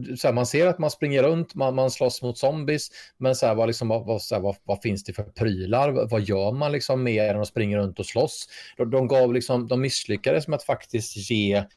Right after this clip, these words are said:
ett spel som är liksom Avalon förstärkt, eh, ett djup. Liksom att man, man misslyckades med att faktiskt liksom föda liksom intresse av dem som inte redan är frälsta av action parkour.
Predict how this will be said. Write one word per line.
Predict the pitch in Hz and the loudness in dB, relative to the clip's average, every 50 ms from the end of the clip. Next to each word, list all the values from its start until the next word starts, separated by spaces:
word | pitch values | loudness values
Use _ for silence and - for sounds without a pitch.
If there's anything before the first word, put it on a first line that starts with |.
| _ _ _ _ _ | _ _ _ _ _
ett | 131 120 - - | 2 2 2 0
spel | - - - - 131 113 107 107 107 107 107 107 113 - - | -4 -2 0 2 2 4 4 4 4 4 4 2 0 0 -2
som | - - 120 113 120 | -4 -2 -2 0 0
är | 120 120 | 0 0
liksom | 107 - 117 107 107 110 - | 0 0 0 0 -2 -2 0
Avalon | 113 120 107 113 113 117 113 113 107 104 98 101 101 101 - _ - - - - | 0 0 2 4 4 4 4 2 2 2 0 0 -2 -4 -8 _ -14 -14 -12 -6
förstärkt, | - - 113 - - 127 131 151 151 127 - - _ - - - - _ - | -4 -4 -4 -2 0 2 4 4 2 2 -2 -8 _ -16 -18 -18 -16 _ -2
eh, | 117 110 107 107 107 | 0 0 2 2 0
ett | - - 113 - - | 0 -2 -4 -4 0
djup. | 110 - 214 - - _ - - - _ _ _ _ _ _ _ _ _ _ _ _ _ _ | 0 0 0 0 -4 _ -20 -20 -20 _ _ _ _ _ _ _ _ _ _ _ _ _ _
Liksom | 123 113 - 127 | -6 -2 0 2
att | 120 117 117 | 0 2 2
man, | 123 120 123 123 123 | 2 0 0 0 0
man | 123 120 117 117 117 120 127 | 0 0 0 0 0 0 0
misslyckades | 131 120 - - - 110 - - 135 156 - | 0 -2 -2 -2 -2 -2 0 2 0 0 2
med | - 147 | 0 0
att | 127 - | -2 0
faktiskt | - 131 117 - - 117 - - | -2 -4 -4 0 -2 -2 -2 0
liksom | 123 117 110 - 113 104 | -2 -2 0 -2 -4 -4
föda | - - - 131 120 107 98 95 110 107 | -4 0 2 2 4 4 2 2 0 0
liksom | 107 117 - - 110 110 | 0 -2 -4 -2 -4 -4
intresse | 98 - - 117 104 - - - - 127 135 | -4 -2 -2 -2 -2 -2 -4 -2 0 2 2
av | 139 139 135 | 4 2 2
dem | 127 127 113 104 101 98 | 2 2 2 2 0 -2
som | - - 110 120 | -4 -4 -4 -2
inte | 120 107 107 107 104 98 - - 113 107 | -2 -2 -2 -2 -4 -6 -4 -4 -2 0
redan | 113 107 101 95 104 104 101 101 101 101 | 2 2 0 2 0 0 0 0 -2 -2
är | 101 101 98 95 | 0 0 -2 -2
frälsta | - - - 120 113 104 90 87 - - - 139 | -4 -4 -2 0 0 0 0 -2 -8 -4 -2 0
av | 156 156 131 113 104 117 | 2 4 2 2 2 0
action | 104 - - - 101 - | -2 -4 -6 -12 -10 -4
parkour. | - 101 95 - 107 92 87 90 | -4 -4 -4 -4 -6 -8 -8 -10